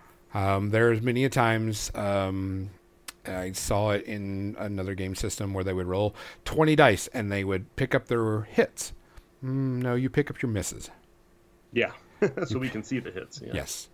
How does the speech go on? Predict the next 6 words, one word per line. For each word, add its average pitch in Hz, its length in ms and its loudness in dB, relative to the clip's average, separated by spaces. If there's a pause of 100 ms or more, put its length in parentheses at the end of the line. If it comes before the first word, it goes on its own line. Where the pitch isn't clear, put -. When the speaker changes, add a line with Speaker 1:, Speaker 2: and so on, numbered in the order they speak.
(680)
Speaker 1:
Um, 85 640 -2 (880)
and 87 180 -6
stuff. 82 340 -4
And 98 160 -4
just, 147 300 0 (1700)
y-, 202 220 -8